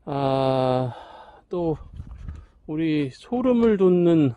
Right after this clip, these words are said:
장소가 한 곳이 더 있어요. 이 바로 옆에 보면은, 아, 여기가 이제 일제가 그 알뜨르 비행장을 건설하면서 탄약고를 운영한 곳이란 말이에요. 여기가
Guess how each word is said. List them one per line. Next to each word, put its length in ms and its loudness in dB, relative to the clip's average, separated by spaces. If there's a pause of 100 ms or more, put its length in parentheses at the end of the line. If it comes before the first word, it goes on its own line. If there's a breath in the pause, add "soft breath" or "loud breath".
(560 soft breath)
장소가 400 -6
한 140 -4
곳이 240 -8
더 140 -8
있어요. 580 -6
이 320 -10 (380)
바로 260 -14
옆에 500 -16 (640)
보면은, 440 -8 (1040)
아, 140 -12
여기가 220 -6
이제 200 -6
일제가 1160 2
그 140 -4
알뜨르 360 -2
비행장을 680 2
건설하면서 800 -4
탄약고를 1120 0
운영한 460 -4
곳이란 320 -8
말이에요. 300 -6
여기가 340 -6